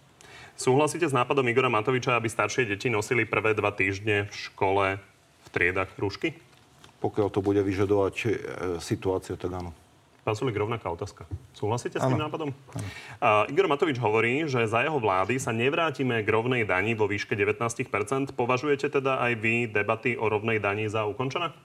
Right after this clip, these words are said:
Speaker 3: Nie, nepovažujem.
Speaker 1: Vlastníctvo Fanrádia Borisom Kollárom vyvoláva otázky, čo, či preň nevybavuje štátne zákazky.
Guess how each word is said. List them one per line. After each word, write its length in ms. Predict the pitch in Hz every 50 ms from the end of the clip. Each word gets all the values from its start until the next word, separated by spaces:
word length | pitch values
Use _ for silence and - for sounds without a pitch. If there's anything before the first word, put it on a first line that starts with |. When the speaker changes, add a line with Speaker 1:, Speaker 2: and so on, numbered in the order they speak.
| _ -
Speaker 3:
Nie, 240 | 127 135 135 123 113
nepovažujem. 480 | 110 104 110 98 95 92 98 107 101 90 - - _ _ - _ - - - - - - - -
Speaker 1:
Vlastníctvo 800 | - - 117 104 107 107 - - - 180 180 - - 170 135 -
Fanrádia 560 | - 104 101 92 92 92 92 101 98 104 123
Borisom 400 | 127 113 104 107 - 131 113 101
Kollárom 320 | 104 92 92 95 101 110
vyvoláva 400 | 110 101 98 107 104 104 98 95
otázky, 400 | 82 85 85 104 98 95 - -
čo, 160 | 113 - 110 -
či 320 | - 120 113 110 - 104
preň 320 | - - 107 101 98 95
nevybavuje 400 | 92 95 104 101 104 98 107 107
štátne 320 | 101 - - 101 - - 120
zákazky. 480 | 107 98 92 - 120 107 - 139 135